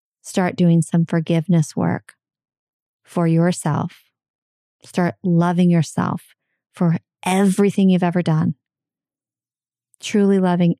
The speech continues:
every part of yourself, even the shadow part, the part that you fear people will find out about, the parts of you that you're not proud of, the parts of you that you're ashamed of, the parts of you that you just wish were not real.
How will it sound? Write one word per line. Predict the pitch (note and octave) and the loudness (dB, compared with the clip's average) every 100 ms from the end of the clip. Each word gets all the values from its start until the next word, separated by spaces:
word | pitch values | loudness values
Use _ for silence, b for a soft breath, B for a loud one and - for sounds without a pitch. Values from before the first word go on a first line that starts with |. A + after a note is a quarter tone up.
| - | -4
every | G#3+ A3 G#3 F#3+ | -2 0 0 0
part | - - E3 | -2 0 0
of | D#3+ | 2
yourself, | E3 - - E3 - _ _ _ _ | 0 -2 -6 -6 -10 _ _ _ _
even | - F3+ G3 F#3 | 0 2 4 4
the | |
shadow | F#3+ - E3 D#3+ D#3 | 2 -2 -2 0 0
part, | - - - - _ _ _ - | -2 -8 -6 -10 _ _ _ -6
the | - | -6
part | - F3 D#3+ | -2 -4 -2
that | F#3 | -2
you | F#3 F3 F3 _ b b b _ _ | 2 2 0 _ b b b _ _
fear | - - G3+ F#3 F3+ | -20 -4 0 0 0
people | - F3 F3 | -2 0 0
will | E3+ | 0
find | - F3 E3+ D#3+ | 0 2 2 2
out | D#3 D#3 | 2 0
about, | D#3 - E3 D#3+ - _ _ _ _ _ _ _ _ _ _ _ _ _ _ _ _ _ _ _ - | -2 -4 -2 -2 -4 _ _ _ _ _ _ _ _ _ _ _ _ _ _ _ _ _ _ _ -12
the | |
parts | - - F#3 F3 | -6 -4 -2 -2
of | F3+ | -2
you | F#3 F3+ | 0 2
that | F3+ | 0
you're | - | 2
not | E3+ E3+ - | 2 2 0
proud | - - D#3 D#3+ | -6 -4 -2 -2
of, | E3 | -4
the | F#3 | -6
parts | - - F3 - | -8 -4 -4 -4
of | F3+ | -2
you | F#3 F3 | 0 0
that | E3+ | 0
you're | - F3 - | -2 -2 -2
ashamed | - - - E3+ E3+ E3+ E3 | -8 -12 -6 0 2 4 2
of, | - - - B B B B | -2 -6 -12 B B B B
the | - | -6
parts | - G3 F3+ | -4 -4 -2
of | F#3 F3+ | -2 2
you | F3+ | 2
that | F3 - | 2 -2
you | G3 | -6
just | - - | -6 -6
wish | F#3 F3+ F3+ F#3+ F3+ - | -2 0 2 2 0 0
were | F3 | 2
not | E3 D#3+ - | 2 0 -2
real. | E3 E3+ F#3+ | -2 -4 -8